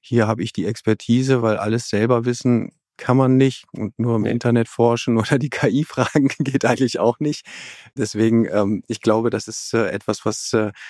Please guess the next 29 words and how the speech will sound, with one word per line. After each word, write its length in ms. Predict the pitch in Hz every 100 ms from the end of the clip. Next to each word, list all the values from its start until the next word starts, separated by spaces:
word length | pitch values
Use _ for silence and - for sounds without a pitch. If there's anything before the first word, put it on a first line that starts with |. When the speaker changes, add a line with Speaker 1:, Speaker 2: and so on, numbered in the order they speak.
| - -
Speaker 1:
viel 180 | 131
zu 200 | 123 123
wenig 260 | 117 131 127
gemacht 460 | 120 110 135 - 147
wird 200 | 143 101
und 380 | 113 113 - -
gerade 360 | 107 117 127 120
wenn's 260 | 120 -
dann 420 | 120 117 120 113 _ -
mal 340 | 127 117 101
hakt, 300 | 120 139 - -
dann 200 | 117 113
ist 160 | 120 -
der 160 | 120 - _ _
Punkt 320 | - 131 -
eigentlich 280 | 117 113 -
gekommen, 420 | 110 123 127 131
wo 80 | 120
man 140 | 117
das 160 | 107 -
tun 260 | 135 143
soll, 240 | 139 131 127
bevor 300 | 113 - 117
es 120 | -
zu 120 | -
spät 360 | - - 107 127
ist 180 | 120 113
und 80 | 113
man 220 | 110